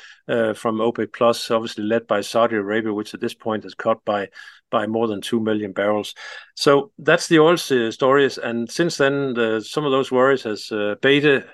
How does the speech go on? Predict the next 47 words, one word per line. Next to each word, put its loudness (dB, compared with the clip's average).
We -4
saw 2
yesterday 2
the -2
New 0
York 2
Times, -2
uh, 0
uh, -2
citing 0
intelligence 2
reports -2
in -4
the -2
U 6
S, 2
basically 0
indicating -2
that, 0
uh, 0
the -2
Iranian -2
authorities -2
were -2
not, 2
uh, -4
were -4
taken -2
by 0
surprise, -2
uh, 0
by 0
the, -4
of -10
the, -6
were -4
surprised -2
by 0
this, -4
to -10
see -4
this -2
attack. -2
So, -2
um, -6
uh, -2
we, -6